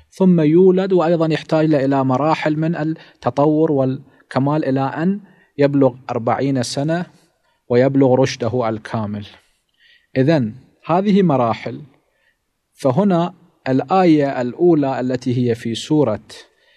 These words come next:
مريم تشير إلى أن الإنسان لم يكن لا مقدرا ولا مكونا ولا مذكورا، والآية الثانية اللي هي في سورة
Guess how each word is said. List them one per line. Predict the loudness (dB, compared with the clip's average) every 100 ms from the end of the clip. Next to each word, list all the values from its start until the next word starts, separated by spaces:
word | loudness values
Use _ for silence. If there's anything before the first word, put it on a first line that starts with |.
| _ -2
مريم | 2 2 2 0 -2 -4 -8 _ _ _ _ _ -6
تشير | -2 -2 0 0 0 -2
إلى | -6 -4
أن | -2 -4 -6 -6 -4
الإنسان | -4 -4 -4 -6 -4 -4 -2 -4 -8 -14 _ _ _ _ _ _ _ _ _
لم | 2 4 4
يكن | 2 0 0 0
لا | 2 2
مقدرا | 2 0 -2 -4 -2 -2 0 -2 -6 -8 _ _ _ _ _ _ _ -2
ولا | 2 2 2
مكونا | 0 -2 0 2 2 0 -4 -6 -10 -14 _
ولا | 0 2 4 2
مذكورا، | 0 -4 -6 -2 0 -2 -6 -8 -14 _ _ _ _ _ _ _ _ -2
والآية | 0 2 2 2
الثانية | 0 -2 -4 -2 -2 -2
اللي | -4 -2 0
هي | 0
في | -2
سورة | -2 0 0